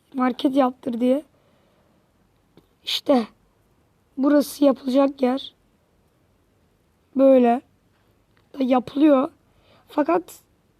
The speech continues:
ne zamana biter bilmiyorum. Çabuk biter umarım. Adam bazen diyor ki, "Lan burada hiç kimse yok. Kimsenin şehrini ne yapsın?" diyor.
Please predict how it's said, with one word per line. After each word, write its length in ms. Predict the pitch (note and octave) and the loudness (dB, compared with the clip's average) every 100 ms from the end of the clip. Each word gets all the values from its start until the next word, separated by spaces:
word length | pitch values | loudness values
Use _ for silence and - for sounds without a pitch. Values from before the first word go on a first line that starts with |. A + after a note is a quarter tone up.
| _ - | _ -2
ne 120 | C4+ | 2
zamana 420 | D4 D4 C#4+ B3+ | 4 4 2 2
biter 380 | B3+ - C4+ A#3+ | 0 0 0 4
bilmiyorum. 640 | C#4+ C#4 C4+ A#3+ A3 C4 - _ _ _ _ _ _ _ _ _ _ - | 6 6 6 4 0 -6 -14 _ _ _ _ _ _ _ _ _ _ -6
Çabuk 340 | C4+ C#4+ C#4 | 0 0 0
biter 240 | D#4 E4 | 0 2
umarım. 380 | D#4+ C#4+ A#3+ C#4 - _ _ _ _ _ _ _ _ _ _ _ _ _ - | 2 2 0 -4 -10 _ _ _ _ _ _ _ _ _ _ _ _ _ -6
Adam 320 | C4 D4+ D4 | 0 2 4
bazen 420 | D4+ D4 D#4 D4 | 4 4 2 4
diyor 160 | F4 E4+ | 4 2
ki, 160 | - | -2
"Lan 240 | A#3+ B3+ B3+ _ _ _ _ _ _ | -2 -2 -4 _ _ _ _ _ _
burada 200 | C4 C4 | -4 4
hiç 180 | D#4+ - | 4 4
kimse 340 | - C4+ - D#4+ | -2 -6 0 2
yok. 260 | D#4 - _ _ - _ _ - - | 2 -2 _ _ -20 _ _ -20 -4
Kimsenin 680 | D4 C#4+ - C#4 C#4+ C#4+ - | 0 0 0 -2 0 -2 -6
şehrini 480 | - C#4 C4+ C#4+ C4+ | -8 -2 0 2 2
ne 40 | |
yapsın?" 380 | C4 A#3 - - - | 2 0 -6 -20 -20
diyor. 160 | - | -20